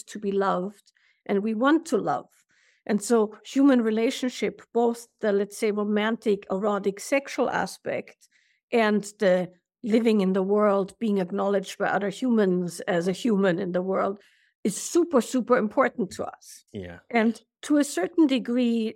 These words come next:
Speaker 1: realms like, let's say, human performance or making money or optimizing one's environment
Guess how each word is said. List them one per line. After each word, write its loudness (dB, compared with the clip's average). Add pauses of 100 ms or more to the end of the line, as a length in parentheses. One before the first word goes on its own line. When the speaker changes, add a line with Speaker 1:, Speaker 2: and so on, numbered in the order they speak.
Speaker 1:
realms 2
like, 0
let's -6
say, 0
human 0
performance 2
or 0 (240)
making 2
money 2
or 0
optimizing 0
one's -2
environment 0